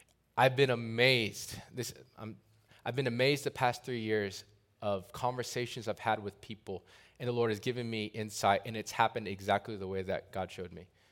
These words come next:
And I realized it's not 'cause it's Josh, it's because I hold this position of authority as pastor. Do you know that I and other pastors are gonna be held more accountable for what I say and what I do,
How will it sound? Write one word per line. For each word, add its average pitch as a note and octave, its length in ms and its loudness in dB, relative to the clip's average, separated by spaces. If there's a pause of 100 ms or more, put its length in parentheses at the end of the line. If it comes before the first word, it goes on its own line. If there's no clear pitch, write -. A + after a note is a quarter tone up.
(480)
And A#2+ 120 4
I B2 40 6
realized A#2 680 4 (100)
it's - 160 -6
not D3+ 240 2
'cause C3+ 400 4 (120)
it's - 160 -10
Josh, - 480 0
it's - 120 -16
because A#2+ 300 -4
I G#2+ 140 -2
hold A2+ 280 -4
this A2 220 -8 (300)
position A2 420 -4
of F#2 80 -10
authority G2+ 460 -4
as F2+ 100 -8
pastor. - 460 -2 (600)
Do A#2+ 60 -4
you C3+ 80 0
know E3 180 4
that B2+ 200 10
I A#2 220 8
and A#2+ 120 2
other A#2+ 160 0
pastors A#2+ 480 2
are A#2+ 60 -2
gonna A#2 140 -4
be G2+ 120 -2
held A2 180 -2
more A2+ 280 -2
accountable A#2 560 -6
for A#2+ 160 -10
what A2 100 -4
I G2+ 80 0
say G#2+ 220 -2
and G#2+ 100 -4
what G#2 100 -6
I G2 60 -4
do, A2 180 -8